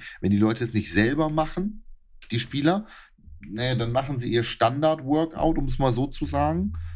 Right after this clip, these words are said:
äh, ist das aber vielleicht nicht das Beste für ihre Position oder für das, was sie gerade brauchen, weil sie im Gym sind und einfach ihren Stiefel runterspielen, ähm, aber eigentlich in ganz anderen Bereichen fokussieren müssten.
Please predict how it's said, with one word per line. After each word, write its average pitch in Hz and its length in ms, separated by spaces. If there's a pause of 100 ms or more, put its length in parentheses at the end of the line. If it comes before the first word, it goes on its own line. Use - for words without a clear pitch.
(220)
äh, 117 100
ist - 180
das 139 160
aber 123 140
vielleicht 120 320
nicht 123 140
das 196 100
Beste - 320
für 101 140
ihre - 160
Position 104 600
oder 85 200
für 98 100
das, 98 220
was 92 160
sie - 80
gerade 92 260
brauchen, 90 640 (580)
weil 80 340
sie 101 120
im 101 160
Gym 127 240
sind 120 180
und 101 140
einfach 104 420
ihren 98 260
Stiefel 165 360
runterspielen, 104 1200 (560)
ähm, 98 460
aber 101 240
eigentlich 107 480
in 107 140
ganz 104 200
anderen 151 260
Bereichen 104 460
fokussieren 117 600
müssten. - 440